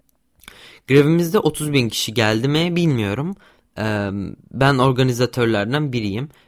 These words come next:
ve bir bant tutarak mapa aktivistleri için güvenli bölge olması gereken alanı kontrol ediyordum. Greta ile fotoğraf çektirmek için içeri zorla, e, girmeye çalışan bir sürü insan vardı. Bu yüzden güvenlik bir şekilde sokakta yürümek,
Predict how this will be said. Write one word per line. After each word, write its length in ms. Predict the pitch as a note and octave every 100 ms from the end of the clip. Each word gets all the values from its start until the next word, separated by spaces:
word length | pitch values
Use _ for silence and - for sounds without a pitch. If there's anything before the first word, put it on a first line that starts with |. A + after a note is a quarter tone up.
| -
ve 180 | B2 A2
bir 180 | C3+ A2
bant 440 | C3 C#3 - _
tutarak 420 | - B2+ A#2 C#3+
mapa 320 | C#3 C3 C3+
aktivistleri 580 | A2 - G#2+ G2+ - G#2+
için 260 | G#2 - C#3
güvenli 380 | B2 A#2 A#2+ B2
bölge 260 | G#2+ G2+
olması 400 | G2 G2 G2 -
gereken 320 | G#2+ F#2 C3
alanı 320 | C3+ A2 A2 B2
kontrol 400 | A2 G2 - E2
ediyordum. 540 | D#2 E2 F2 - E3 - - - - - _
Greta 280 | - E3 G3+
ile 120 | F3+
fotoğraf 420 | F#3 E3+ E3+ E3+ -
çektirmek 480 | E3 D#3 D3+ D#3
için 180 | - E3+
içeri 320 | C3+ - C#3
zorla, 320 | C#3 C#3 C#3+ C3+ A#2 -
e, 480 | A#2+ A#2 A#2 A2+ A2+
girmeye 420 | G#2+ A#2+ A#2 B2
çalışan 540 | B2+ B2 A2+ C#3 C3 B2+
bir 60 |
sürü 220 | - -
insan 500 | A2+ A#2 A2 C3+ C#3+
vardı. 260 | C#3+ C#3 C3+
Bu 140 | B2 B2
yüzden 300 | A#2 A#2+ A2+
güvenlik 480 | A2 G#2+ A#2 -
bir 60 | -
şekilde 400 | - A2 A2+ G#2
sokakta 460 | - A2+ G#2 - A2
yürümek, 420 | G#2 G#2 G#2